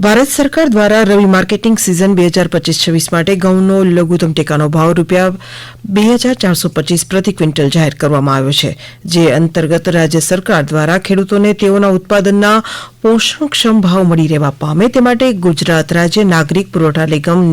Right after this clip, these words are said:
લિમિટેડને નોડલ એજન્સી તરીકે નિયુક્ત કરી તારીખ સત્તર માર્ચ બે હજાર પચીસથી ઘઉંની ખરીદી હાથ ધરવામાં આવી છે. લઘુત્તમ ટેકાના ભાવે ઘઉંના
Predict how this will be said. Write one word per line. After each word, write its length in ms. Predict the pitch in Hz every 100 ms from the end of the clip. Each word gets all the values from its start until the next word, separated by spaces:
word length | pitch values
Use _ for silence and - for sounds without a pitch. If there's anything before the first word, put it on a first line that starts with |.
| 156
લિમિટેડને 720 | 214 220 160 131 160 165 277 - - - -
નોડલ 360 | 190 196 247 240
એજન્સી 320 | 165 160 147
તરીકે 320 | 143 143 143
નિયુક્ત 260 | 151 151 143 -
કરી 320 | 165 240 277 - - -
તારીખ 280 | 202 202 226
સત્તર 340 | - 196 208 196
માર્ચ 400 | 190 208 220 - - - -
બે 120 | 196
હજાર 180 | 190 208
પચીસથી 480 | 196 214 269 233 247 190
ઘઉંની 260 | 202 208 220
ખરીદી 460 | - 190 170 180 156
હાથ 140 | 151
ધરવામાં 460 | 147 165 156 151 143
આવી 160 | 147
છે. 220 | 143 175 - - - - - - -
લઘુત્તમ 320 | 214 220 320
ટેકાના 360 | 330 311 330 330 233
ભાવે 240 | 233 247
ઘઉંના 380 | 247 202 208 233